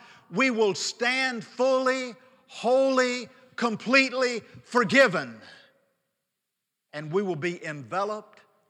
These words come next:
and embraced by the presence of God. That is the full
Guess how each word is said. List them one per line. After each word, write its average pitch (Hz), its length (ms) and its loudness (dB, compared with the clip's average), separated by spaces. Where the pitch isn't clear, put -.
and 156 160 -14
embraced 131 920 -12
by 139 140 -8
the 127 80 -12
presence 147 720 -10
of 123 160 -14
God. 117 460 -8
That 233 320 -2
is 226 280 -4
the 147 180 -12
full 262 840 -2